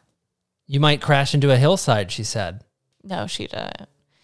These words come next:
Speaker 2: She did not have premonitions of me crashing.
Speaker 1: I really don't know. I, I guess I had always assumed that they're super safe inherently because how fast can you go up or down? But I should not have Googled air balloon or hot air balloon crash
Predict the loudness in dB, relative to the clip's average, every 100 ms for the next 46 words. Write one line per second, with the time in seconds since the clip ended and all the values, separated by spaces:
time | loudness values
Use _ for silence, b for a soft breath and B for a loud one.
0 | _ -10 -2 0 2 0 -2 -8 -6 -4
1 | -2 -4 -6 -6 -6 -6 -8 -4 -4 -2
2 | -2 -2 -6 -12 -14 -10 -2 0 2 2
3 | 4 4 4 4 4 4 0 0 0 -2
4 | 4 4 6 2 0 0 2 2 0 4
5 | 6 6 4 0 -2 0 0 0 -2 0
6 | -2 0 2 2 0 -2 -2 2 2 0
7 | -4 -4 -6 -4 -4 0 2 2 0 -4
8 | -12 _ _ _ _ _ -4 0 2 2
9 | 0 -2 0 2 2 2 2 0 0 0
10 | 2 0 -2 _ _ _ _ _ _ -2
11 | -2 -12 -20 _ -4 -2 2 0 2 2
12 | 2 0 2 4 4 2 0 -8 _ _
13 | _ _ _ _ _ _ 0 4 4 4
14 | 4 2 2 2 6 6 6 6 4 4
15 | 2 0 0 -2 -6